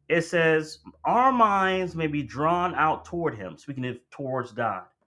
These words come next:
"Our mind may be drawn out toward him. We may meditate upon his works, his mercies,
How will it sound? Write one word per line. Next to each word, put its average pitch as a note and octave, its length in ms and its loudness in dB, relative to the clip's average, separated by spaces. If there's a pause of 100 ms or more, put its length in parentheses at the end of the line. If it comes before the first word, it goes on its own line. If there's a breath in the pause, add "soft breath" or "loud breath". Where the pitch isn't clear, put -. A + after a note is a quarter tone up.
(520)
"Our F#3 200 6
mind A3 400 2
may F3 100 0
be E3 140 -2
drawn E3+ 300 0
out D#3 160 2
toward F3 260 -4
him. G#2+ 260 -4
We A3+ 200 -2
may A3+ 280 -2
meditate G3+ 800 -2 (160)
upon D#3+ 380 -6
his D#3 160 -8
works, - 640 -6 (640)
his C3+ 240 -4
mercies, C#3 880 -2